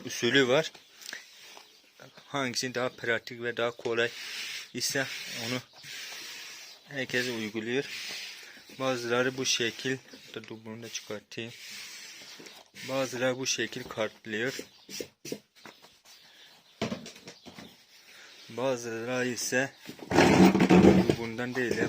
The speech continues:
bu biraz sert ekmek. Aa, bu şekil katlıyorlar. Yani zarf gibi.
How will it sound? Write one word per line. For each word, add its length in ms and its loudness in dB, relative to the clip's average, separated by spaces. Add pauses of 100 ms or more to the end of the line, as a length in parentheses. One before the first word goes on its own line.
bu 160 -8
biraz 200 -2
sert 340 -2 (440)
ekmek. 460 -8 (2000)
Aa, 200 -6 (300)
bu 80 4
şekil 440 -2
katlıyorlar. 880 -2 (2000)
Yani 300 -6
zarf 380 2
gibi. 300 -2